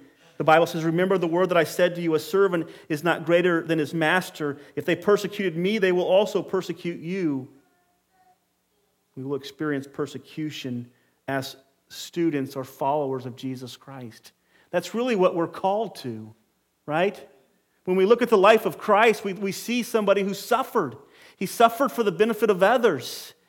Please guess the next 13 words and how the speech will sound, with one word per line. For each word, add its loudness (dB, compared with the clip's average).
He -4
gave 2
up 0
his -2
life 4
as 0
a 2
sacrifice 4
for -4
the 0
blessing 4
of 2
others. 2